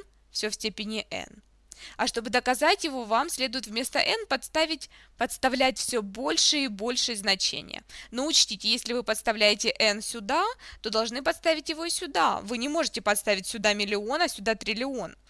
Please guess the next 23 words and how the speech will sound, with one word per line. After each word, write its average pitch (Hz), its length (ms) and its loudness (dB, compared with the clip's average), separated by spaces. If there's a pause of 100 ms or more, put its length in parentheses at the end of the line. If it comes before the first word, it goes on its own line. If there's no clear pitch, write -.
(140)
Вы 202 80 -6
должны 214 360 2
и - 20 -8
сюда, 214 340 0
и 220 80 4
сюда 320 320 4
подставлять 190 600 -2
либо 190 260 -2
триллион, 294 500 0
либо 196 260 -4
миллион. 214 540 -4 (1040)
И - 80 -2
в 226 40 -2
результате 269 600 2
вы 262 100 -4
увидите, 240 480 -2
что 220 200 -4
значение 254 600 0
этого 254 220 0
выражения 208 480 0
стремится 214 480 -2
к - 40 -8
числу 226 500 -4